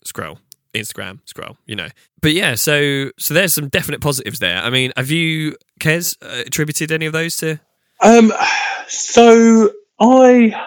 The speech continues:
Speaker 2: I think I said it earlier. I don't know that I can quantify the amount of time that I've saved from not being on social media.
Speaker 1: You don't have, like, a screen time thing like iPhones do, do you?
Speaker 2: No, I don't.
Speaker 1: Oh, okay.
Speaker 2: I don't use it. I just deleted the apps.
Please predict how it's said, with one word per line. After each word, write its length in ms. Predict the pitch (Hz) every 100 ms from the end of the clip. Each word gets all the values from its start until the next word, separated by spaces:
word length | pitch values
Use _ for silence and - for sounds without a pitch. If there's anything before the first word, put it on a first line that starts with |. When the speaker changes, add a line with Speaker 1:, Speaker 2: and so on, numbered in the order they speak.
| -
Speaker 2:
I 80 | 160
think 140 | 185
I 40 | 165
said 200 | 165 131
it 80 | 127
earlier. 280 | 135 107 -
I 140 | 151 170
don't 160 | 180
know 100 | 170
that 80 | 156
I 100 | 147
can 200 | - 143
quantify 580 | - 160 147 143 147 151
the 60 | 143
amount 260 | 131 127
of 160 | 120 -
time 380 | - 127 123 123
that 120 | 120
I've 160 | 113 113
saved 800 | - 139 117 98 104 - - -
from 360 | - 117 113 117
not 180 | 117 120
being 200 | 113 117
on 100 | 113
social 340 | 127 117 120
media. 400 | 120 120 131 156 - _ _ _
Speaker 1:
You 120 | 127 131
don't 140 | 135
have, 100 | 127
like, 120 | 123
a 40 | 127
screen 280 | - 131 117
time 220 | 117 107
thing 180 | 110 107
like 200 | 104 -
iPhones 420 | 110 101 95 107
do, 140 | 98
do 80 | 98
you? 140 | 95 - _ _ _ _ -
Speaker 2:
No, 500 | 147 143 131 113 113
I 80 | 127
don't. 300 | 151 135 123
Speaker 1:
Oh, 20 |
okay. 120 | 135 131
Speaker 2:
I 40 |
don't 180 | 135 147
use 140 | 139 127
it. 80 | 143
I 260 | 151 156
just 320 | 127 131 - -
deleted 360 | 110 113 95
the 80 | 98
apps. 320 | 90 - -